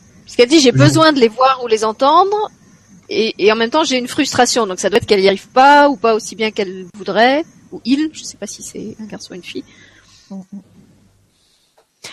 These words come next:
Speaker 1: Après, comme, comme, euh, le disait Karine, euh, les guides, euh, ils peuvent nous parler aussi autrement. Bon, moi, ils <laughs> parlent directement par l'oreillette du cœur, mais, euh,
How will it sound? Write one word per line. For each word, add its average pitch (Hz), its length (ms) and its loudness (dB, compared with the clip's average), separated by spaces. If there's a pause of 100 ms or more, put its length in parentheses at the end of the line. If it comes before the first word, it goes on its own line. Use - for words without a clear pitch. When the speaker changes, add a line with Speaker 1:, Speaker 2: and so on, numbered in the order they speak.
(100)
Speaker 1:
Après, - 300 2
comme, 285 260 0
comme, 262 220 2
euh, 233 300 4
le 226 100 0
disait 226 260 -4
Karine, 311 420 2
euh, 214 180 0
les 196 100 2
guides, 285 320 2
euh, 190 720 4
ils 175 160 -8
peuvent 247 240 -2
nous 240 120 -12
parler 226 320 2
aussi 233 240 -2
autrement. 220 460 -2
Bon, 190 120 -4
moi, 208 140 0
ils 170 680 -8
<laughs> - 60 -14
parlent 220 200 -6
directement 226 520 -2
par 190 140 4
l'oreillette 202 360 2
du 208 100 -16
cœur, 370 280 2
mais, 202 220 -4
euh, 190 140 -4